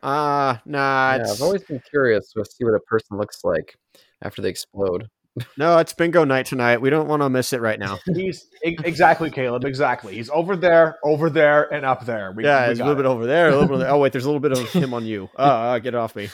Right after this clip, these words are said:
Speaker 2: Ooh, I think it's in here. Yikes.
Speaker 1: Oh, no, I think it's in my sandwich. I don't want that. Uh, now I gotta throw my sandwich away. That's a wasted sandwich.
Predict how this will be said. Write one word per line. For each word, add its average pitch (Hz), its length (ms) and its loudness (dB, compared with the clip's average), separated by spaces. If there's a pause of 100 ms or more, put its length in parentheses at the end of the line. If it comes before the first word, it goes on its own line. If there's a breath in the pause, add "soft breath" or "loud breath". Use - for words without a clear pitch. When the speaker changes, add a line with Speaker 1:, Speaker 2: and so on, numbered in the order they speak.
(180)
Speaker 2:
Ooh, 160 160 4
I 117 60 6
think 120 160 -4
it's - 120 -4
in 104 60 -8
here. 98 240 -6
Yikes. - 460 -10 (760 loud breath)
Speaker 1:
Oh, 202 380 6
no, 147 300 4
I 135 160 6
think 156 120 0
it's 139 100 -6
in 160 80 -4
my 127 60 -4
sandwich. 110 460 -6 (640 soft breath)
I 143 80 -4
don't 123 100 -4
want 123 160 -4
that. 127 180 2
Uh, 117 300 2
now 139 140 0
I - 20 -2
gotta 127 140 -2
throw 135 100 -8
my 123 80 -4
sandwich 110 320 -10
away. 98 160 -8
That's 113 160 -8
a 127 60 -8
wasted 117 260 -8
sandwich. 117 400 -10